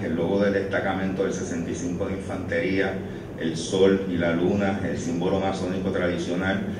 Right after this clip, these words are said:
elementos de tipo militar y la frase en latín, honor et fidelitas, honor y fidelidad, que es una doble alusión a tanto al mundo militar como masónico.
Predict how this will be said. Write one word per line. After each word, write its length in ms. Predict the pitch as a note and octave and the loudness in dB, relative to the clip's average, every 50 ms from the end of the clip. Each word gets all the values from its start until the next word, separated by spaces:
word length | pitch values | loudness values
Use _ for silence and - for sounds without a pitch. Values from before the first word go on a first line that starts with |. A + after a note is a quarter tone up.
| - - - - - | -8 -8 -10 -8 -2
elementos 560 | - F2+ F2 F2+ F2+ F#2+ G2 G2 G2 A2 A2 | 0 2 4 4 4 4 2 2 2 2 2
de 80 | A2 G#2+ | 2 2
tipo 280 | G#2+ G#2 G2 G#2 G#2+ G#2+ | 2 2 2 2 2 2
militar 480 | G#2+ G#2 G2+ G#2 G2+ A2 A2+ A#2 A#2+ B2 A#2 | 2 2 2 2 4 4 4 4 4 2 2
y 40 | - | 2
la 120 | - F#2+ | 2 2
frase 340 | - - F#2+ F2+ - - G2+ | 2 2 0 0 0 0 0
en 80 | G2+ | 2
latín, 420 | G#2 G#2 - G#2+ G#2+ G2+ A2 A2 G#2+ - - - | 2 2 2 0 0 0 0 -2 -4 -4 -4 -2
honor 380 | - F#2+ F#2+ G2 G2+ G#2+ A2 - G2+ | -2 0 0 0 0 0 0 0 -2
et 160 | - - - | -2 -4 -4
fidelitas, 960 | - - - F2 F2 F2+ F#2 F2+ E2+ D#2+ D#2+ E2 - - - F2+ E2+ - - - E2+ E2+ | -6 -4 -4 -2 -2 0 0 0 0 0 0 -2 -2 -4 -4 -6 -8 -8 -8 -8 -6 -4
honor 240 | E2 E2 F2 F2 | -2 -2 -2 -2
y 80 | F#2+ G2 | -2 -2
fidelidad, 640 | F#2 - F2 E2 - - - - - - - - - - - - - - - - - - - - - - - - - - | -2 -2 -2 -2 0 0 0 -2 -4 -4 -4 -4 -6 -8 -10 -10 -10 -10 -10 -10 -10 -10 -10 -10 -10 -10 -10 -10 -4 -4
que 60 | F2 | -2
es 60 | F2+ | 0
una 200 | G2+ G2+ G2+ G2+ | 2 4 4 4
doble 240 | G2 G2+ G2+ G2+ G2 | 4 6 6 6 4
alusión 580 | F#2+ F#2+ F#2 F2 - - - G2 G2 G2 G2+ - - | 4 2 0 -2 -4 -4 -2 -2 0 0 -2 -2 -4
a 40 | E2+ D#2+ - | -6 -6 -4
tanto 240 | D#2+ E2 E2 - F#2 | -4 -4 -2 -2 -2
al 80 | F#2 | -2
mundo 240 | F2+ F#2 F#2 F2+ F2+ | -2 -2 0 0 0
militar 540 | F2 E2+ D#2+ D#2+ D#2+ D#2 D#2+ E2+ E2+ E2+ E2+ E2+ | 0 0 0 -2 -2 0 0 0 0 -2 -2 -4
como 300 | E2+ E2+ D#2 D#2+ D#2+ D2+ D#2 - - - - - - E2 | -4 -2 -2 -2 -2 -4 -4 -6 -8 -10 -10 -8 -4 -4
masónico. 680 | E2 D#2+ D#2+ - F#2 F2 E2+ D#2 D2 - - D#2+ - | -4 -4 -2 -2 0 0 0 0 0 -2 -4 -6 -6